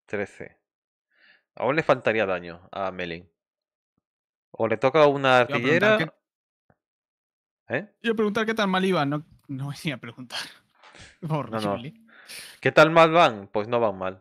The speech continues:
Speaker 1: <laughs> Esa es la respuesta. <laughs> Vale, aquí tiene que jugar el tema de los, los tres golems en, sobre la mesa. ¿No?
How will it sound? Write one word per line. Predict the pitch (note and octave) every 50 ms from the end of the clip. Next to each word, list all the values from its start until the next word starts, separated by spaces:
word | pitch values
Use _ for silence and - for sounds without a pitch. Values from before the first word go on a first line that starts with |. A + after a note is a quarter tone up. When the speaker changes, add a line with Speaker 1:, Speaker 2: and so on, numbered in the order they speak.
| _ _ _
Speaker 1:
<laughs> | - G2+ - - -
Esa | B2+ - B2+
es | A#2+
la | A2 G2+
respuesta. | G#2 - - A#2 A2 - - G2 - - - - - - - -
<laughs> | - C3+ C3+ C#3+ D3 A#2+ E3+ E3+ D#3 - F3+ D#3+ B2 B2+ - C#3 - - - - - - - - _ _ _ _ _ _ _ _ _ _ _ _ _ _ _ _ _ _ _ _ _ _ _ _ _ -
Vale, | G#2+ F#2+ E2+ E2+ - _ - -
aquí | A2 - - G#2+
tiene | G2+ A2+ A#2 A2+ G#2+
que | A2+ G#2+
jugar | G#2+ G#2 G2+ G2+ G2+
el | G2
tema | - G#2+ G2+ G2 F#2+
de | F#2+
los, | F2+ F2+ F2+ F2+ F2+ - - - - _ _ _ -
los | A2 G#2+ G#2 G2+ - -
tres | - A2+ G#2+ G2 G2+
golems | G2 G#2 G2+ G#2 G2+ F#2+ -
en, | G2+ F#2
sobre | - - G#2+ G2 F#2
la | F2+
mesa. | F2 F2+ F2+ - G2+ G2+ _ _ _ _ _ _ _ _ _ _ _ _ _ _ _ _ _ _ _ _ _ _ - D#3+ -
¿No? | A2 G#2+ A#2 C#3+ A3 F4 G4+ _ _